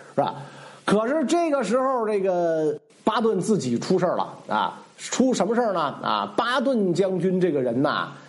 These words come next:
虽然看上去满嘴的脏话啊，其实这个内心很细腻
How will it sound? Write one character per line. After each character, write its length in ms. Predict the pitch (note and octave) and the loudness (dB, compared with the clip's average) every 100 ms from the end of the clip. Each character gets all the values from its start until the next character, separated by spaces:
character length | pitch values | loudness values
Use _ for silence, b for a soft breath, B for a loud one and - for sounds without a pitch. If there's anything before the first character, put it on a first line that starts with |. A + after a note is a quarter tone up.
| - | -2
虽 180 | A#3+ | 0
然 160 | A#3 A#3+ | 0 -2
看 320 | - B3 F#3+ | -2 -2 0
上 140 | D3 C#3 | 0 0
去 160 | C3+ B2 A#2 | 0 0 0
满 360 | A#2 A#2 F3 G3+ | 0 2 2 2
嘴 260 | C3+ G#2+ | 0 0
的 100 | G#2 G#2+ | -2 -2
脏 360 | - - G3+ | -2 -2 0
话 260 | F3 C#3 - - | 0 -2 -6 -8
啊， 200 | A2 F2+ | -6 -6
其 240 | - - G3+ | -4 0 0
实 160 | G3+ | 2
这 80 | A3 | 0
个 100 | F#3 | 0
内 260 | G3+ B3 D#3 | 0 0 -2
心 240 | - G#3 | 0 -2
很 200 | G3+ - | 0 -4
细 380 | - - - E4+ | -4 -4 0 2
腻 280 | A3+ C3 | 2 -2